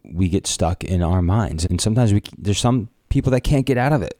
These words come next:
You know, I won't go into it right now, maybe sometime in another podcast. But of course, part of my salvation story was that I really was, I was depressed at seventeen years old and suicidal. And God met me where I was at and changed everything.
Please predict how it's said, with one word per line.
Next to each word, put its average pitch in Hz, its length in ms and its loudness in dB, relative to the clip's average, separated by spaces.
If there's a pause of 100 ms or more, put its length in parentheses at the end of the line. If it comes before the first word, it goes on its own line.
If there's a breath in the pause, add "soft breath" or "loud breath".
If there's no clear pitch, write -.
(160)
You 95 80 0
know, 104 100 4
I 101 300 0
won't 113 280 0
go 113 140 2
into 107 180 2
it 101 40 2
right 101 160 4
now, 92 180 2
maybe 98 220 0
sometime 98 520 0
in 90 60 2
another 90 180 2
podcast. 90 560 -2
But 87 100 0
of 92 120 -8
course, 95 360 0
part 131 140 4
of 127 60 6
my 113 100 4
salvation 101 460 2
story 107 280 2
was 101 200 2
that 104 160 2
I 113 240 0
really 107 340 0
was, 113 400 0
I 87 100 0
was 90 180 2
depressed - 520 -6
at 80 120 -4
seventeen 82 480 -2
years 73 200 -2
old 73 300 -6 (220)
and 113 140 2
suicidal. 87 720 -2 (140)
And 87 380 0 (320)
God 101 260 0
met 110 200 2
me 110 100 2
where 107 180 4
I 107 60 4
was 107 140 2
at 113 240 -2 (280)
and 95 140 2
changed 101 340 0
everything. - 580 -2